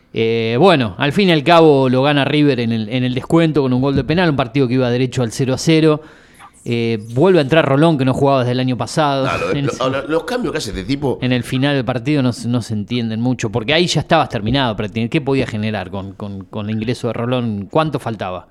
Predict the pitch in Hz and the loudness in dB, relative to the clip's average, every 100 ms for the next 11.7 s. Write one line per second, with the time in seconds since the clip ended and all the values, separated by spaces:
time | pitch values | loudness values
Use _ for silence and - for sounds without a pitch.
0 | _ _ - 147 139 151 165 135 135 120 | _ _ -6 -4 -2 -2 -2 -2 -2 -2
1 | 113 98 110 117 160 123 123 127 123 123 | -4 -6 -4 -2 -2 -2 -2 -2 -2 -2
2 | - 156 107 - 160 120 107 98 - 123 | -2 -2 -2 -4 -2 -2 -2 -4 -4 -2
3 | 120 104 95 92 90 87 85 85 92 95 | 0 0 -2 -2 -2 -4 -4 -4 -4 -4
4 | 80 78 78 80 82 92 87 107 107 156 | -4 -4 -4 -4 -4 -8 -6 -6 -4 -6
5 | 180 131 135 123 107 - - 85 82 156 | -2 0 0 -2 -4 -8 -10 -8 -4 -2
6 | 131 147 185 139 87 - 92 120 180 113 | 0 0 0 0 -2 -4 -6 -2 0 0
7 | 107 120 98 98 185 127 85 104 95 80 | -2 -2 -6 -6 -4 -2 -4 -6 -8 -12
8 | - _ _ _ _ _ _ _ 135 147 | -18 _ _ _ _ _ _ _ -6 -2
9 | 196 117 127 87 85 160 190 107 120 131 | 0 0 -2 -4 -6 -2 -2 -2 -4 -4
10 | 175 127 170 185 120 113 98 90 98 120 | -4 0 0 2 -2 -2 -4 -4 -4 -6
11 | 92 92 90 123 120 107 85 | -6 -8 -6 -4 -2 -4 -6